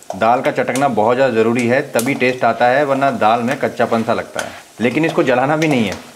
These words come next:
बहुत ज़्यादा तेज़ आंच पे करोगे तो जलने भी लग जाएगी। आपको दिखने लग जाएगा, इसमें हल्की हल्की सी दरारें दिखने लग जाएंगी। तो लगभग एक मिनट के आसपास हो चुके हैं इसको चटकते हुए।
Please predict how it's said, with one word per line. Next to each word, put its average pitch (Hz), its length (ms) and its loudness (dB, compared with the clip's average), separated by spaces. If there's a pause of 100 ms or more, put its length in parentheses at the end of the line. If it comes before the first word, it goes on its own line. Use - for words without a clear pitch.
(140)
बहुत 110 260 0
ज़्यादा 131 220 2
तेज़ 135 220 0
आंच 131 140 0
पे 143 120 -2
करोगे 135 300 0
तो 147 80 2
जलने 120 260 0
भी 135 80 0
लग 107 180 -2
जाएगी। 82 300 -6 (280)
आपको 127 280 0
दिखने 143 260 0
लग 147 120 0
जाएगा, 139 360 2
इसमें 151 240 -2
हल्की 131 280 0
हल्की 139 220 -2
सी 143 80 -2
दरारें 120 380 2
दिखने 120 220 -4
लग 113 180 -2
जाएंगी। 113 280 2 (560)
तो 120 60 -2
लगभग 123 380 0
एक 139 240 0
मिनट 147 160 0
के 147 100 0
आसपास 135 400 0
हो 123 100 0
चुके 127 220 -4
हैं 131 120 2
इसको 151 280 -2 (220)
चटकते 127 400 0
हुए। 147 180 -2